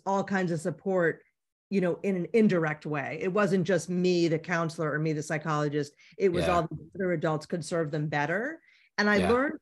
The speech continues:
Speaker 1: from my colleagues. I mean, that's the thing about being a psychologist and working in schools is,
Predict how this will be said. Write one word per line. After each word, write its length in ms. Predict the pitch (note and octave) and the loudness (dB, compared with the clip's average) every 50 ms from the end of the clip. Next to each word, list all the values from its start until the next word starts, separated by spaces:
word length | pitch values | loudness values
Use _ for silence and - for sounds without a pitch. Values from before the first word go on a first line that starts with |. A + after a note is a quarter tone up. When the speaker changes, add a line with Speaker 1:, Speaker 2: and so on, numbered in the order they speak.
| _ - | _ -4
Speaker 1:
from 160 | B3+ B3+ C4 | -2 -2 0
my 120 | C4 B3+ | -2 -2
colleagues. 580 | - A3+ A3+ C4+ E4+ D#4+ F3+ D3+ D3 D3+ D#3+ E3 | -2 -2 -2 -2 -2 -2 -4 -6 -6 -6 -4 -4
I 60 | E3 | -2
mean, 120 | E3+ E3+ | 0 0
that's 360 | E3+ E3+ F3+ F3+ - - - - _ _ _ _ _ - | 0 0 0 -2 -4 -8 -16 -20 _ _ _ _ _ 2
the 80 | A#3 | 4
thing 200 | - D4 D4 D#4+ | 4 4 2 2
about 200 | D#4+ D4+ C4 - | 2 0 0 0
being 140 | B3+ A#3 A3 | 0 0 0
a 60 | G#3+ | 0
psychologist 640 | G#3+ G#3+ F3 - F#3+ F#3 G3 G#3 F#3 G3 F#3+ - - | 0 -2 -2 -2 0 0 0 0 0 -2 -4 -4 -4
and 80 | F3+ F3 | -4 -4
working 220 | F3 D#3+ E3+ E3+ | -4 -4 -4 -6
in 80 | D#3+ D#3 | -6 -4
schools 260 | - - A#3+ A3+ F3+ | 0 2 2 2 2
is, 180 | F#3 E3 D3 | 2 -2 -4